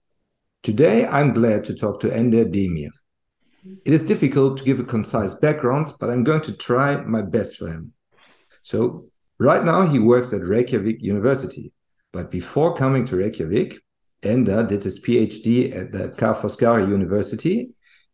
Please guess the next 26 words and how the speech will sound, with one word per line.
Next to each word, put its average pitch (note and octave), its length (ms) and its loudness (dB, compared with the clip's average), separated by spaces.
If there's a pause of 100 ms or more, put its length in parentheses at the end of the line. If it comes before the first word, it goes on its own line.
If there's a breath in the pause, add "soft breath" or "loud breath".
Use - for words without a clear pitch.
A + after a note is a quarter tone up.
(100)
in F#2 180 0
Venice A2 380 2
in G2+ 100 -6
Italy. D3+ 500 -2 (520)
And D3+ 220 -2
afterwards, G2+ 840 -2
he F#2 80 -4
started F#2+ 440 -6
working G#2 380 0
as F2+ 100 -6
a G2 60 -4
professor C#3+ 720 -4 (180)
at - 260 -4
Istanbul B2+ 540 4
Medine A2 400 2
University G2+ 1040 -2 (460 loud breath)
in G2 180 -4
Turkey. - 540 -4 (200)
Ender C#3 600 2 (460)
is A#2 240 0
an A2+ 120 2
associate D3+ 560 0
editor C3 640 0
for F#2+ 140 -4
the F#2+ 180 -4
Eurasian G2+ 680 -2